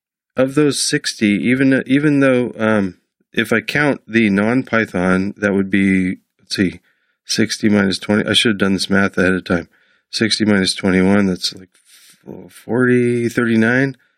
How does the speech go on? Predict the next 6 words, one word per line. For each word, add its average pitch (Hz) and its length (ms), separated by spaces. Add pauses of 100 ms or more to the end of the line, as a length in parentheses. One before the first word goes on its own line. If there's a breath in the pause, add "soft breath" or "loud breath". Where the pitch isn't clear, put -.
(380)
Um, 104 560 (500)
thirty-nine 127 540
episodes, 131 580
non-Python. 123 840 (520)
But 113 140
I, 117 300